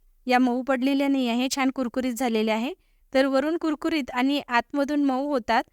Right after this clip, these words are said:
त्यामुळे या चवीला छान लागतात, म्हणजे लहान मुलेसुद्धा खाऊ शकतात. जे दीड वर्षाचे किंवा दोन वर्षाचे मुलं असतात ना, ते सुद्धा खाऊ शकतात. पण अगदी लहान मुलांसाठी बनवत असाल, तर लक्षात ठेवायचं, यामध्ये चिली फ्लेक्स किंवा लाल तिखट घालायचं नाही. मिरेपूड तुम्ही घालू शकता, पण लाल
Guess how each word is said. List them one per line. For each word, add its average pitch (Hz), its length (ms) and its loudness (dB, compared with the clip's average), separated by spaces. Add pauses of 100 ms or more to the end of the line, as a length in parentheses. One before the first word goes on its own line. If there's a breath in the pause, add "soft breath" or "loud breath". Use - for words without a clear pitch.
(260)
त्यामुळे 269 340 0
या 285 100 2
चवीला 277 360 2 (100)
छान 277 160 2
लागतात, 240 360 0
म्हणजे 262 280 2
लहान 247 200 2
मुलेसुद्धा 262 520 0
खाऊ 233 160 0
शकतात. 233 440 -2
जे 262 100 0
दीड 240 280 -2
वर्षाचे 240 440 0
किंवा 247 180 2
दोन 233 220 0
वर्षाचे 233 360 -2
मुलं 233 220 0
असतात 247 300 -4
ना, 330 120 -2 (440)
ते 254 100 4
सुद्धा 240 320 0
खाऊ 226 180 2
शकतात. 233 400 -4 (180)
पण 254 180 4
अगदी 247 280 0
लहान 247 200 2
मुलांसाठी 262 460 0
बनवत 240 360 0
असाल, 254 340 -2
तर 269 60 0
लक्षात 247 380 0
ठेवायचं, 233 380 -2
यामध्ये 247 300 0
चिली 247 280 0
फ्लेक्स 233 260 -2
किंवा 254 180 0
लाल 220 280 2
तिखट 254 240 -4
घालायचं 214 440 0
नाही. 202 120 -4 (320 soft breath)
मिरेपूड 294 500 2
तुम्ही 302 160 0
घालू 254 260 2
शकता, 247 360 -2
पण 285 160 0
लाल 220 200 2